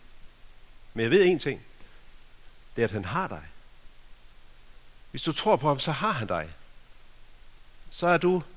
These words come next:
en del af hans flok. Så er du en del af hans tjenere. Så er du en del af hans disciple. Så har han dig.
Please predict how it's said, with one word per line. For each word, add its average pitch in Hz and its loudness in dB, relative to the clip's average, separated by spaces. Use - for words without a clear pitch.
en 139 0
del 175 8
af 120 6
hans 151 2
flok. - 0
Så - 0
er 156 4
du 156 0
en 143 0
del 165 4
af 120 2
hans 143 -2
tjenere. 139 -2
Så - -4
er - -4
du 156 2
en 147 2
del 180 6
af 127 4
hans 143 2
disciple. - -4
Så - -4
har 233 0
han 117 -2
dig. 85 0